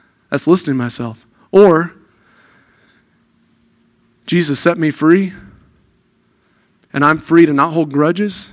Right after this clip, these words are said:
And even though Emily said a comment, and she didn't do, I'm not, like, airing out her troubles in stage. I'm making this up. Emily's like, "What did I say?" Even though she didn't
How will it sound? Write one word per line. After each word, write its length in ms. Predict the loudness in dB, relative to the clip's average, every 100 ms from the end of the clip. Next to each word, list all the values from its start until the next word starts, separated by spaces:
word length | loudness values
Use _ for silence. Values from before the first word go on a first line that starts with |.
| -12
And 160 | -8
even 220 | -4 -2 2
though 140 | 4
Emily 420 | 4 4 0 -2 -12 _ _ _ _
said 180 | -4 -2
a 60 | 0
comment, 560 | 2 2 2 -2 -12
and 160 | -12 -4
she 80 | 2
didn't 180 | 2 2
do, 100 | 2
I'm 100 | 2
not, 160 | 2
like, 180 | -2 -4
airing 200 | -2 0
out 140 | 0
her 80 | -2
troubles 380 | -2 -2 -2 -4
in 140 | -4
stage. 300 | -2 0 2
I'm 100 | 2
making 240 | 2 4 2
this 180 | 2 2
up. 180 | 0 -4 -18 -20 -6 2
Emily's 280 | 6 6
like, 140 | 6 6
"What 120 | 6
did 80 | 6
I 60 |
say?" 380 | 4 2 2 0 -4 -12 -14 -18 _ _ _ _ _ _ _ _ _ -20 -10 0
Even 240 | 4 6
though 120 | 6
she 180 | 4 4
didn't 340 | 4 2 -2